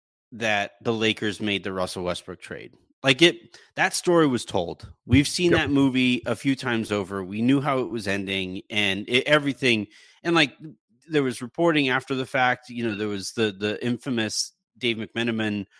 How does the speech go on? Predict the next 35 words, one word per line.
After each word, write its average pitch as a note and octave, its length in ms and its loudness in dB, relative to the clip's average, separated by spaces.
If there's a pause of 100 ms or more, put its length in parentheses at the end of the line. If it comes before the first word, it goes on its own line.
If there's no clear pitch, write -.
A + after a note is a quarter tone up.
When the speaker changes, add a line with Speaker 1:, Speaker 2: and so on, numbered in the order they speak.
(280)
Speaker 1:
relaying A2+ 520 2
that A2+ 160 -4
somebody A2+ 340 0
from A#2 180 -4
the A2+ 60 -2
Lakers G2+ 440 -2
called G#2 420 -2
Russ G#2 440 2
a G#2 80 -4
vampire. G2 800 0 (360)
Like, A#2+ 200 -2
it, D3+ 100 -10 (160)
like, E3 200 2
there's F#3+ 200 0
just D3+ 260 -4 (120)
that, E3 320 0
that E3+ 140 -2
whole D#3+ 600 2
saga A2 680 0 (400)
needed C3+ 300 2
to A#2 140 -6
end, G#2+ 480 -2 (140)
and, G#2 420 0
and G#2+ 140 -2
it A#2+ 80 2
needed A#2+ 300 -2
to A2 80 -2
end G#2+ 320 -2
as, G2+ 260 -4
as G#2+ 140 -6
quickly A2 360 -2
as F#2+ 120 -4
it G#2 100 -8
possibly G#2+ 460 -2
could. A2+ 340 0